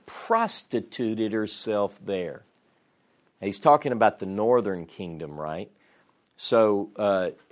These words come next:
my Jewish friends can say, "Yeah, that's the north. You know how they were." Wait a minute. "Yet I thought, after she's done all these things, she'll return to me."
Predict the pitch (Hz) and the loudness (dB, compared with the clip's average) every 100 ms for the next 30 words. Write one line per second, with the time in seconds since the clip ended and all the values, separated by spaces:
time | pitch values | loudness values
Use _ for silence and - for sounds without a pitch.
0 | - 110 104 90 110 131 - - 101 95 | -14 -2 0 0 2 2 2 -2 -2 -4
1 | - 98 90 - 90 104 120 90 101 - | -6 -8 -6 0 2 4 4 4 0 -2
2 | - 85 98 110 80 95 101 98 90 85 | -8 -4 0 0 -2 -8 -6 -4 -4 -2
3 | 110 82 76 82 - - 113 135 87 98 | 0 0 -2 -2 -6 4 6 6 4 0
4 | - - - - - _ _ _ _ 104 | -2 -12 -20 -20 -20 _ _ _ _ 12
5 | 180 185 202 262 262 156 120 107 151 - | 12 12 12 12 12 12 12 12 10 10
6 | 143 196 214 165 151 - 214 220 151 135 | 12 12 12 4 2 0 0 0 0 10
7 | 208 208 185 202 254 285 240 240 220 - | 12 12 12 12 12 12 12 10 8 4
8 | 208 214 175 - 175 170 147 139 165 190 | 6 6 4 4 6 6 4 4 4 4
9 | 208 151 113 113 110 117 | 6 4 6 6 6 4